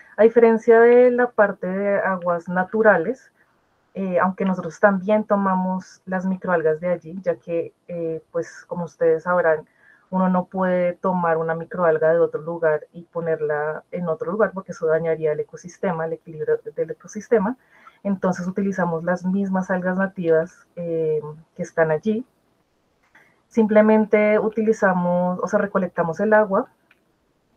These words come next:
eh, unas las fijamos y otras las llevamos al laboratorio para, eh, hacer el, el, la aumentación, como les mencioné, y las fijamos porque necesitamos hacer una caracterización, eh,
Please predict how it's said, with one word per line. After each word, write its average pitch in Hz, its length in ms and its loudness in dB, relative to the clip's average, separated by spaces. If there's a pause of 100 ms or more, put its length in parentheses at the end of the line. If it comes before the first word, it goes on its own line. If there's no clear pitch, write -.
eh, 170 240 -4
unas 185 300 0
las 190 280 -2
fijamos 220 600 2
y 196 100 -6
otras 170 460 -2
las 170 240 -4
llevamos 170 380 -2
al 160 120 0
laboratorio 165 640 0
para, 156 600 0 (720)
eh, 170 220 0
hacer 156 260 -2
el, 151 300 -2
el, 160 420 -10
la 170 180 0
aumentación, 196 540 0
como 240 160 2
les 240 160 4
mencioné, 233 480 0 (640)
y 254 180 0
las 247 180 4
fijamos 233 400 2
porque 233 240 0
necesitamos 170 560 -4
hacer 180 220 -6
una 156 140 -4
caracterización, 160 1120 -4
eh, 160 240 -14